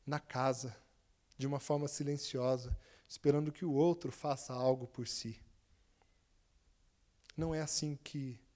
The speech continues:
a Bíblia nos ensina a respeito de amor. Quanto a isso, o pastor Tim Keller, no seu livro O Significado do Casamento, vai dizer que quando a Bíblia fala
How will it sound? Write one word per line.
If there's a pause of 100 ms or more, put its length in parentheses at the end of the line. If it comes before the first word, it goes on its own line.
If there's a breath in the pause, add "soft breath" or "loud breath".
(240)
a
Bíblia
nos
ensina
a
respeito
de
amor. (1200 soft breath)
Quanto
a
isso,
o
pastor
Tim
Keller,
no
seu
livro
O
Significado
do
Casamento,
vai
dizer
que
quando
a
Bíblia
fala